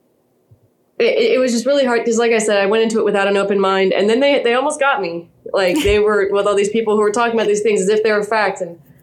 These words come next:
Speaker 1: I, I am gullible. I am easily manipulated, unfortunately. <laughs> And, and that's what I think that the Warrens were, though, is I think they were truly just master manipulators. Um, but I, and I don't know, I don't know how much you want me to, like, talk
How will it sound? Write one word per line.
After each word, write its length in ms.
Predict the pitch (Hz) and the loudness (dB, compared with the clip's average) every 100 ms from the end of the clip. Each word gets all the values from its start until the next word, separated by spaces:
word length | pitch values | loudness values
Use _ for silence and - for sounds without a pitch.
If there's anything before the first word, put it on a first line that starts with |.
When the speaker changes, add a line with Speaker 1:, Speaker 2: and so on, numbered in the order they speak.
| - | -8
Speaker 1:
I, 480 | 196 208 220 202 156 - | -2 0 2 2 0 -2
I 120 | 214 | 0
am 160 | 226 220 | 0 0
gullible. 420 | 220 214 185 175 | 0 2 2 0
I 60 | 202 | 0
am 140 | 208 | 0
easily 360 | 262 285 254 247 | 0 0 2 2
manipulated, 580 | 226 226 220 208 196 185 | 2 2 2 2 2 2
unfortunately. 840 | 185 202 220 254 285 269 - 427 415 | 0 0 0 0 0 0 0 0 2
<laughs> 20 | 381 - 453 440 415 - 339 427 - 494 359 - | -2 -2 -2 0 0 0 -2 -6 -10 -16 -16 -6
And, 400 | 233 226 214 190 | -2 0 0 0
and 120 | 226 | 0
that's 180 | 233 233 | 0 0
what 80 | 320 | 0
I 140 | 294 | 0
think 260 | 294 294 277 | 0 -2 0
that 140 | 254 | 0
the 100 | 240 | 0
Warrens 400 | 214 226 226 208 | 0 2 0 0
were, 240 | 190 220 233 | 0 0 2
though, 160 | 185 180 | 2 0
is 120 | 185 | 0
I 40 | |
think 220 | 180 202 175 | -2 -2 0
they 60 | |
were 100 | 190 | -2
truly 280 | 196 208 196 | 0 0 0
just 160 | 190 175 | -2 -2
master 280 | 170 175 | -4 -4
manipulators. 800 | 185 180 214 240 180 170 175 170 - _ _ _ _ - | -4 -2 -2 0 -2 -2 -4 -6 -10 _ _ _ _ -2
Um, 580 | 208 196 180 170 175 - _ _ _ _ _ _ - | 0 0 0 -2 -4 -8 _ _ _ _ _ _ -4
but 340 | 208 - - _ | -2 -4 -8 _
I, 520 | 214 220 220 208 175 - - - _ - | -2 0 2 0 -2 -4 -14 -16 _ -6
and 120 | 226 | -4
I 120 | 233 | -2
don't 100 | 277 | 0
know, 400 | 269 254 226 220 - - - | 0 0 0 -2 -6 -14 -6
I 20 | |
don't 140 | 240 247 | -4 -2
know 120 | 233 | -2
how 80 | 226 | 0
much 240 | 220 214 | -2 -2
you 80 | 214 | -2
want 140 | 202 | 0
me 80 | 196 | 0
to, 80 | 190 | 0
like, 320 | 185 170 - | 0 -2 -6
talk 300 | 196 190 190 | -4 -4 -4